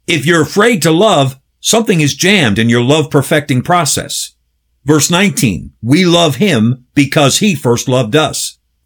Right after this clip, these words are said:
If you're afraid to love, go back to the source, the cross. Love always originates with God.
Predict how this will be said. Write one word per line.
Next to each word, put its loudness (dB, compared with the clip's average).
If -2
you're 2
afraid 0
to 2
love, 0
go 2
back -2
to -4
the 0
source, -2
the -6
cross. -2
Love 0
always 2
originates 0
with -4
God. -2